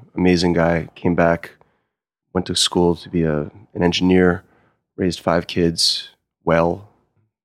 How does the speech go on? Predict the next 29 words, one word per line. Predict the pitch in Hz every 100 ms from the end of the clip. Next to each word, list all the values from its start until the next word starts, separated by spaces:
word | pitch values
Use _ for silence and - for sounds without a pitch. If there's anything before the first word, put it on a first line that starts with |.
| _ _
went | 101
to | - _
church | - 87 -
every | 92 90 82 - _
Sunday | - 92 92 95 90
and | 85 82 - _ _ _ _ _ _ _ -
every | 104
day | 107 107
during | 92 87
Lent | 90 92 90 -
and | 73 - - _ _
raised, | 90 87 87 -
uh, | 85 - - _ _ _ _ _
gosh, | - _
I |
don't | 90 92
know, | - _ _ _ -
ten | 98
grandchildren. | 95 90 - 107 107 104 - _ -
Just | - -
an | 107
amazing | 90 87 87
human | 87
being. | 76 67 71 _ _ _ _ _ _ _ _ -
Most, | 101 -
probably | - 104 101
the |
most | 98 87 -
important, | 85 90 73 82